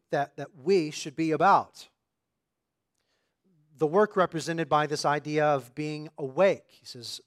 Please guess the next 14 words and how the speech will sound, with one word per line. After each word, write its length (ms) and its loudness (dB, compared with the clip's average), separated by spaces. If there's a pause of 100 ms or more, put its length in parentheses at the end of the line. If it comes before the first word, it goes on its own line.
see, 300 -18 (280)
he 100 -20
says 340 -10 (220)
here, 120 -10
"Stay 380 -4
awake." 380 -2
What 220 -2
is 120 -6
the 120 -12
work 400 -2
that 120 -20
is 80 -16
represented 640 -6 (420)
by 300 -2